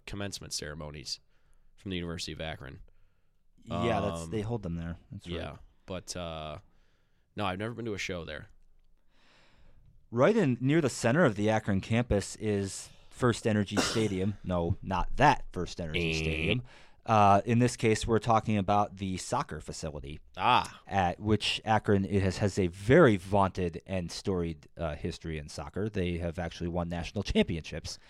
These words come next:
Speaker 2: in the sport.
Speaker 1: Uh, in the past.
Speaker 2: Uh, Caleb Porter, who is, uh, now the coach of the Columbus Crew and who has won two championships in the M L S as, as manager, uh, actually got his start and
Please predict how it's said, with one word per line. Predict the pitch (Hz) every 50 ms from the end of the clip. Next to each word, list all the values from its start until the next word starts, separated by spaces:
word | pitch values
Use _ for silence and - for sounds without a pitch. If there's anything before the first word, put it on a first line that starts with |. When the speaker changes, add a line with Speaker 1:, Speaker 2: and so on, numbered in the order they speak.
| - - - - - - - - _ _ _
Speaker 2:
in | - 104 95 90 87
the | 82
sport. | - - - - 87 87 98 120 - - - - - - - -
Speaker 1:
Uh, | - 165 160 156 139 127 123
in | 117 95
the | 90
past. | - - - 78 80 78 78 - - - -
Speaker 2:
Uh, | 90 95 92 87 87 85 - - -
Caleb | - - 139 127 110 98 -
Porter, | - - 131 123 113 104 107
who | 104 107 101 101
is, | 101 98 90 - - - - 95
uh, | 92 90 90 90 85 80
now | 85 92 95 95 95
the | 90 - 92 90 87
coach | - - - 98 92 - -
of | 82
the | -
Columbus | - - - 95 90 82 80 - -
Crew | - - - 131 123 92 87 98 107 101
and | 98 90
who | 87 95
has | 95 92 -
won | 92 92 92 87
two | - - - 202 -
championships | 107 - - 107 98 87 - 90 87 - - 85 - -
in | 87
the | 87 85
M | 85
L | 82 82 95
S | 110 107 - - 78
as, | 71 - - -
as | - 82 78 - - -
manager, | 80 78 76 76 76 - - 80 73 69 - - - - - - - -
uh, | - 85 82 80 78 78 73 - - -
actually | 98 95 - - 92 85
got | 87 82 78
his | 85 82 -
start | - - - 90 87 87 - -
and | 90 85 82 85